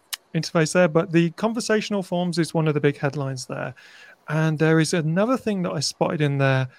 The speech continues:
list of things, that you can now create forms that you can have embedded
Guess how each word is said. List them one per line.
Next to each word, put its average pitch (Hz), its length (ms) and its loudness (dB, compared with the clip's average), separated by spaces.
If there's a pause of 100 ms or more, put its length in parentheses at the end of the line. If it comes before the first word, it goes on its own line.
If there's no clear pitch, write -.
(220)
list 147 220 -2
of 139 80 -2
things, 135 380 -4
that 180 120 -2
you 175 140 0
can 170 220 0
now 175 200 4
create 165 440 0
forms 147 640 -10 (520)
that 175 100 -2
you 165 140 2
can 180 160 2
have 160 260 4
embedded 151 480 4